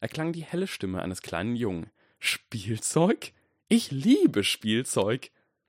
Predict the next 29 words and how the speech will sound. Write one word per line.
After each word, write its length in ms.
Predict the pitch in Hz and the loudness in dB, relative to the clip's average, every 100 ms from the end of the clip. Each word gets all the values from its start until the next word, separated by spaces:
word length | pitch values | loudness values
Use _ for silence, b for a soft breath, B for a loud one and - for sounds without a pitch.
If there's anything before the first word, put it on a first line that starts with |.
| _ _ _ _ _ _ - | _ _ _ _ _ _ -8
Das 140 | 101 | -4
Geräusch 320 | 113 110 175 | 0 0 0
von 160 | - 185 | -2 -6
Schritten 360 | - 156 92 82 | -4 -4 -2 -4
war 120 | - | -4
zu 100 | - | -6
vernehmen, 540 | 87 87 85 85 87 _ | -4 -2 -2 -4 -6 _
die 80 | - | -6
ins 180 | 104 - | -6 -2
Haus 200 | 135 - | -4 -2
eintraten. 600 | 85 87 82 82 - 87 b b b - | -6 -6 -6 -6 -6 -8 b b b -2
Dann 240 | 92 101 | 0 0
sagte 320 | 101 104 - 98 | 0 -2 -4 -8
dieselbe 520 | 104 107 143 160 147 | -4 -2 0 -2 -2
hohe 160 | 160 | -2
Stimme: 360 | 156 - 95 92 b b - | -2 -2 -2 -4 b b -10
„Mann, 320 | 117 123 208 139 | -6 -4 -4 -2
ist 300 | 110 - 151 | -2 -2 -4
das 200 | 147 107 | -4 -4
ein 120 | 95 | -4
großes 420 | - 110 113 - | -2 -2 -2 2
Haus! 320 | 120 120 - B B B | 2 4 -2 B B B
Ich 180 | - - | -8 -4
hoffe, 240 | 117 - | -6 -2
hier 160 | 104 101 | 0 0
verlaufe 400 | 107 104 180 - | -2 -4 -4 -6
ich 120 | - | -4
mich 160 | 107 - | -4 0
nicht.“ 280 | 123 - | -2 -2